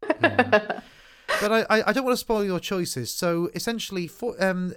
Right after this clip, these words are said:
Speaker 1: the Formula E Dream Draft is, um, it, the idea is that, uh, we pick a Formula E expansion franchise. Um, you're the team owner, and you can only pick people for your team who are not currently in Formula E.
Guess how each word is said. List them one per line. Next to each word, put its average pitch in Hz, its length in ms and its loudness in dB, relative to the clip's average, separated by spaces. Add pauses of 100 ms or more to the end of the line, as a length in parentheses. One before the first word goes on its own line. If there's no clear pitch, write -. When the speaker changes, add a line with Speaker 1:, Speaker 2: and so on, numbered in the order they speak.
(140)
Speaker 1:
the 175 100 -2
Formula 220 380 -4
E 180 120 -2
Dream 147 320 -4
Draft 117 520 -4
is, 131 460 -4
um, 135 280 -2 (720)
it, 175 180 -2
the 190 80 0
idea 190 320 2
is 165 180 -2
that, - 380 -4
uh, 147 260 0
we 180 280 -4
pick 143 420 -4
a 143 160 -4
Formula 170 560 -6
E 143 380 -6
expansion 139 800 -6
franchise. 104 1040 -8
Um, 123 400 -4 (320)
you're 214 240 -2
the 208 80 -4
team 147 320 -4
owner, 117 480 -2
and 123 240 -6
you 127 140 -10
can 135 200 -10
only 170 280 -2
pick - 400 -6
people 131 320 -8
for - 100 -12
your 120 200 -6
team 123 340 -8
who 190 180 -6
are 196 60 -4
not 202 240 -4
currently 113 520 -6
in 113 120 -8
Formula 117 380 -10
E. 117 260 -6